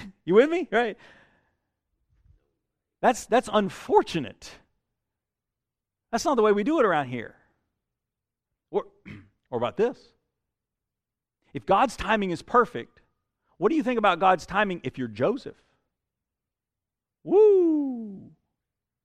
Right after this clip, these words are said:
That's really unfortunate.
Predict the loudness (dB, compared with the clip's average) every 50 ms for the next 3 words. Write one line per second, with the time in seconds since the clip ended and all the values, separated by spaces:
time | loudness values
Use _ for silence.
0 | _ _ _ _ _ _ _ _ _ _ _ _ _ _ _ _ _ _ _ _
1 | _ _ _ _ _ _ _ -6 -6 -4 -2 0 2 2 2 2 2 0 0 2
2 | 2 2 2 0 -6 -16 -20 -20